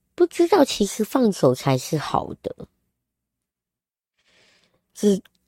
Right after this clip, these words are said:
一味的想到不想让自己的心那么的痛，所以宁可就是只要他活着就好啊。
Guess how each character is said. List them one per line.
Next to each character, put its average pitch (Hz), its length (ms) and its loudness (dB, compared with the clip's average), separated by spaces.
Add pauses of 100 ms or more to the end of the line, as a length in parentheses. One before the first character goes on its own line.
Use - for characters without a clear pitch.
一 226 240 4
味 294 180 10
的 233 80 8
想 165 220 2
到 220 140 4
不 262 120 2
想 175 220 0
让 185 180 2
自 202 160 2
己 151 160 -2
的 131 140 0
心 151 320 -2
那 165 140 0
么 143 140 -4
的 - 180 -12
痛， - 280 -12 (2250)
所 - 180 2
以 359 60 8
宁 220 260 4
可 220 300 4
就 226 160 2
是 269 240 4 (280)
只 - 140 -2
要 240 140 4
他 269 180 2
活 170 220 4
着 175 100 6
就 226 180 6
好 160 260 0
啊。 131 420 0